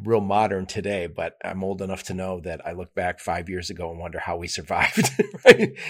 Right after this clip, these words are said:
And so we know five, ten years from now, how much more data, and that data is just helping us avoid accidents, write better policies, save money, do things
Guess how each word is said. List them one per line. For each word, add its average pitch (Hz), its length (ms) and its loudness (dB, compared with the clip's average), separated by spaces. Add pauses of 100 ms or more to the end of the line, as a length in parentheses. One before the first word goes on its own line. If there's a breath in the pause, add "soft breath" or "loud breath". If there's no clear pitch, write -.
(140 loud breath)
And 135 220 12
so 131 200 8
we 117 140 4
know 139 240 8
five, 127 340 8
ten 123 220 4
years 131 320 4
from 95 160 -4
now, 82 280 0
how 117 120 2
much 123 260 2
more 104 140 -2
data, 104 500 0 (400 soft breath)
and 113 140 2
that 139 160 6
data 151 260 8
is 101 140 4
just - 180 -2
helping 113 380 2
us 98 240 -2 (340 soft breath)
avoid 98 400 2
accidents, 104 800 0 (760 soft breath)
write 123 260 6
better 120 240 6
policies, 110 720 2
save 107 320 0
money, 113 440 2 (380 loud breath)
do 143 180 6
things 165 360 2